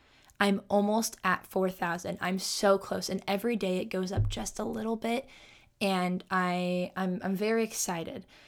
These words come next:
because soon as I become monetized, ideally,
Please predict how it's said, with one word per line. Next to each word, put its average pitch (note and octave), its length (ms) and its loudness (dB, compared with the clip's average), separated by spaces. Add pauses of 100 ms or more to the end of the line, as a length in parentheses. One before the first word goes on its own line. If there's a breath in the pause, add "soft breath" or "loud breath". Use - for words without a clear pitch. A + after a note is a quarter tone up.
(160 soft breath)
because F3+ 460 2
soon - 380 2
as B3 160 2
I A3+ 80 4
become G3+ 260 0
monetized, F#3+ 800 0 (100)
ideally, F#3 1200 0